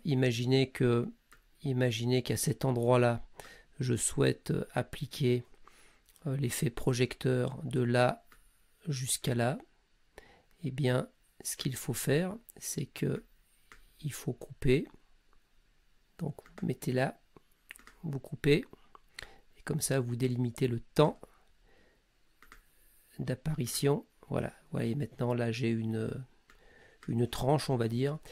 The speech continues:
et je vais pouvoir y appliquer, voilà, je vais pouvoir y appliquer l'effet projecteur.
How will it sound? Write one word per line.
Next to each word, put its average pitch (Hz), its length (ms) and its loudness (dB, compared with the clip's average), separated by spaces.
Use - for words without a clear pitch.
et 131 100 2
je 117 140 2
vais 117 100 4
pouvoir 127 440 0
y 117 180 -2
appliquer, - 680 -2
voilà, - 300 -2
je 120 140 -6
vais 110 100 -4
pouvoir 117 280 -4
y 117 100 -2
appliquer - 600 -4
l'effet 117 560 -2
projecteur. 131 760 0